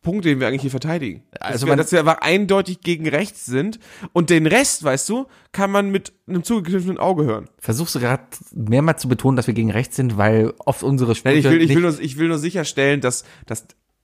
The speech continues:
Speaker 1: das tatsächlich von uns immer eigentlich ernst gemeint ist, dass
Speaker 2: Weißt du
Speaker 1: wir
Speaker 2: jetzt
Speaker 1: einfach rechts,
Speaker 2: Ach so.
Speaker 1: rechts hassen. Also,
Speaker 2: Ich
Speaker 1: dementsprechend
Speaker 2: denke, das kommt gut rüber.
Speaker 1: Ja, ich auch.
Speaker 2: Mhm.
Speaker 1: Aber, aber der Rest,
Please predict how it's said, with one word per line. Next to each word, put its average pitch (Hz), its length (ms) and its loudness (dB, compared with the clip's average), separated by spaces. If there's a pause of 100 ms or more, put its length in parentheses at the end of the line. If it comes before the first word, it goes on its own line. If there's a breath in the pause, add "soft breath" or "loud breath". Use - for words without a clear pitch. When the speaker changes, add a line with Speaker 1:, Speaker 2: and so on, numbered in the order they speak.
(140)
Speaker 1:
das - 420 -2
tatsächlich 135 440 -2
von 131 120 -2
uns - 360 -6
immer 143 260 2
eigentlich 135 320 -2
ernst - 180 -8
gemeint 101 280 -8
ist, - 100 -12
dass 127 60 4
Speaker 2:
Weißt - 80 0
du - 40 2
Speaker 1:
wir 120 60 4
Speaker 2:
jetzt 131 120 0
Speaker 1:
einfach 135 120 0
rechts, 139 360 -4 (160)
Speaker 2:
Ach 123 120 -6
so. 127 140 -2
Speaker 1:
rechts 127 340 -8
hassen. 127 280 -12 (300 loud breath)
Also, 143 200 2
Speaker 2:
Ich 151 60 -2 (340 loud breath)
Speaker 1:
dementsprechend 170 380 2
Speaker 2:
denke, 165 140 0
das 143 180 0
kommt 147 200 0
gut 139 220 -2
rüber. 98 320 -4 (100)
Speaker 1:
Ja, 226 140 2
ich 247 120 0
auch. 175 160 4
Speaker 2:
Mhm. 107 280 -2
Speaker 1:
Aber, 156 160 0
aber 214 140 -2
der 139 120 0
Rest, - 420 -2